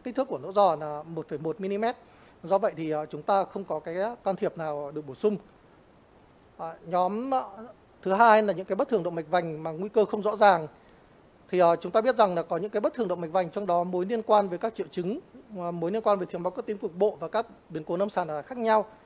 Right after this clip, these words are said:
Do vậy thì cái việc mà đảm bảo phân tầng nguy cơ thích hợp để xác định điều trị, ờ, thích hợp. Ờ, trong những cái trường hợp này thì nên cân nhắc c-, cẩn thận giữa rủi ro và lợi ích của việc can thiệp bằng cách sử dụng cả hai phương pháp là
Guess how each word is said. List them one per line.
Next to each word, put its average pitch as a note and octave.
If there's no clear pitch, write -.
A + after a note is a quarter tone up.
Do G#3
vậy G#3
thì E3
cái E3+
việc F#3+
mà E3
đảm D#3+
bảo E3
phân G#3
tầng E3+
nguy F#3+
cơ G3
thích B3
hợp G3+
để C#3+
xác A#3
định G#3
điều E3
trị, G#3+
ờ, D3
thích B3
hợp. G#3
Ờ, F3
trong A#3
những A3+
cái G#3
trường A3+
hợp F3
này E3+
thì E3+
nên G#3
cân G#3
nhắc B3+
c-, G3
cẩn E3
thận F#3+
giữa G#3+
rủi F#3
ro G3
và F3+
lợi E3
ích A#3+
của D#3
việc D3+
can G3
thiệp G3
bằng D#3+
cách A#3
sử -
dụng F3
cả D3
hai E3+
phương E3+
pháp A3
là D#3+